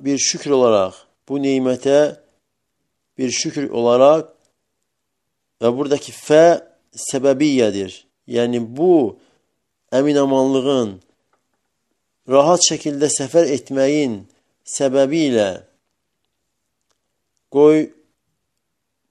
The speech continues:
bu evin Rəbbinə ibadət etsinlər. Əlləzi ət'aməhum min cu'in və əmənəhum min xawf. O Allah ki, onlara aclıqdan sonra yedizdirdi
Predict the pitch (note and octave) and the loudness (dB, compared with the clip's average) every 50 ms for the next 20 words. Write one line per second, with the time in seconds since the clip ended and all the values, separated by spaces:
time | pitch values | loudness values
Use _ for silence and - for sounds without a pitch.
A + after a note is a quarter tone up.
0 | _ _ _ _ - D3+ D#3+ D#3 D3 C3+ C#3+ C#3+ C3 B2+ C3 B2+ A#2 A#2+ C3 C3 | _ _ _ _ -2 0 2 2 2 2 0 -2 0 2 2 0 0 -2 -4 -2
1 | C3 B2+ A#2+ A#2+ A#2 A2+ A2 A2+ G2+ - - - G#2 G2 F#2+ F2 F2 E2+ - - | -2 0 0 2 0 0 0 -4 -8 -10 -10 -12 -10 -10 -10 -10 -10 -12 -16 -20
2 | - - _ _ _ _ _ _ _ _ _ _ _ _ _ _ _ _ _ _ | -20 -20 _ _ _ _ _ _ _ _ _ _ _ _ _ _ _ _ _ _
3 | _ _ _ _ _ _ _ C3+ C#3 C#3+ D3 D3+ F3+ G3+ F3+ G3 G3 F#3 E3+ D#3+ | _ _ _ _ _ _ _ 0 2 2 4 4 4 4 4 2 2 2 2 2
4 | D#3 C#3 G#2 C#3+ F3+ F3+ F#3 F3 E3 E3+ E3 D#3+ D#3 D#3 D#3 D3 C#3+ B2+ D#3+ F3+ | 2 0 -2 -2 0 2 2 0 0 0 -2 -4 -4 -4 -4 -6 -4 0 2 4
5 | F3+ E3 C3+ D3 C#3+ B2+ A2 G2+ F#2 - _ _ B2+ B2 B2 C#3 D#3 D#3+ D#3 D#3 | 4 4 4 2 0 0 -2 -6 -10 -16 _ _ 0 2 2 4 2 2 0 0
6 | D3 D3 C#3 C3+ C3+ C3 C3 B2 A2+ - - C3+ C3 A2+ G2+ - - - - B2+ | 0 0 -2 -2 -4 -4 -6 -6 -8 -6 -2 -2 -2 -2 -2 -4 -10 -8 -4 0
7 | B2+ B2+ B2+ C3 C#3+ D3+ D#3 D3 C3 - C#3+ D3+ D#3 E3+ F3 - - _ _ - | 0 0 0 2 4 4 4 2 0 -4 -2 0 2 2 0 -2 -6 _ _ -20
8 | _ _ _ _ _ _ B2+ C3 C3+ C3+ C3+ C3+ C3+ C3 C3 C3 C#3+ D3 D#3 D#3+ | _ _ _ _ _ _ -2 -2 0 0 0 2 4 4 4 6 4 4 4 4
9 | E3+ D#3+ C3 - _ _ _ _ _ C3 C3 C3 B2+ C3+ C#3 B2+ - - D#3+ D#3+ | 4 2 0 -6 _ _ _ _ _ 0 0 0 0 -2 -4 -4 -4 -2 0 0
10 | D#3+ D3+ B2 - C#3 C3 B2+ B2+ A#2 A2 G2+ F#2+ - _ _ _ _ _ _ _ | 0 0 -2 -4 -4 0 2 4 4 4 2 0 -6 _ _ _ _ _ _ _
11 | _ _ _ _ _ _ _ _ _ _ _ _ _ _ _ _ _ B2 C3 B2+ | _ _ _ _ _ _ _ _ _ _ _ _ _ _ _ _ _ -4 -4 -2
12 | C3 C#3 B2 A2+ A#2+ C3+ C#3 C3+ B2 B2 C#3 D3 D#3+ | -2 -6 -8 -6 -6 -4 -4 -4 -4 -4 -2 0 0